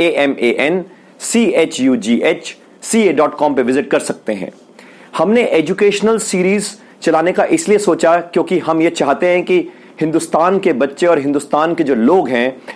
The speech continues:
वो जब पढ़ेंगे, समझेंगे फाइनेंस को दिल से, लॉजिकली, तो ultimately awareness about finance बढ़ेगा, यानी कि फाइनेंशियल लिटरेसी बढ़ेगी, फाइनेंशियल अवेयरनेस बढ़ेगी।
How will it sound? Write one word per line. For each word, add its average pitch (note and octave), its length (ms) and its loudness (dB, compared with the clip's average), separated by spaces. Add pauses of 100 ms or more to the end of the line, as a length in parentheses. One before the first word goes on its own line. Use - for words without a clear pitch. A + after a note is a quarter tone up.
(120)
वो F3 120 2
जब F#3+ 340 -2
पढ़ेंगे, G3 560 2
समझेंगे F3+ 840 0
फाइनेंस F3 640 -2
को B2+ 400 0 (400)
दिल A2+ 300 0
से, C3 460 0 (300)
लॉजिकली, C3+ 720 2 (380)
तो - 180 2
ultimately F#3 680 2 (460)
awareness F#3 680 2 (140)
about D3 300 2 (140)
finance D#3 480 0 (260)
बढ़ेगा, A#2 460 2
यानी C#3+ 200 2
कि D3 80 0
फाइनेंशियल D#3 520 0
लिटरेसी D3+ 520 0
बढ़ेगी, C3+ 360 2
फाइनेंशियल C3 400 -2
अवेयरनेस C#3+ 460 0
बढ़ेगी। A#2 400 0